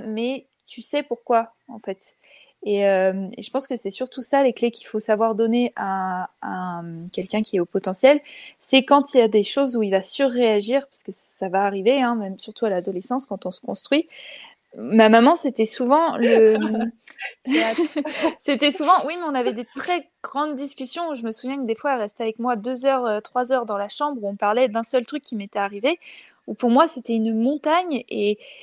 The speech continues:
Speaker 1: et, et ces mots m'aidaient, en fait, et, euh,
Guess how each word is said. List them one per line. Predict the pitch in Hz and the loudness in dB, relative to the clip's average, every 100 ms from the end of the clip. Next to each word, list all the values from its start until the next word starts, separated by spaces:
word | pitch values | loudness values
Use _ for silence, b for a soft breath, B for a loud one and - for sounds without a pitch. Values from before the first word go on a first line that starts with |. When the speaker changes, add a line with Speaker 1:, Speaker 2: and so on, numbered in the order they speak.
| B _ | B _
Speaker 1:
et, | - 220 - | 2 4 4
et | 226 | 0
ces | - 240 | 0 2
mots | 233 247 349 | 4 6 6
m'aidaient, | 302 254 247 311 | 4 2 4 2
en | 269 | 0
fait, | - 262 277 - - | -4 -4 -4 -10 -8
et, | 214 208 | -6 -4
euh, | 208 202 202 196 196 | -2 -2 -4 -6 -10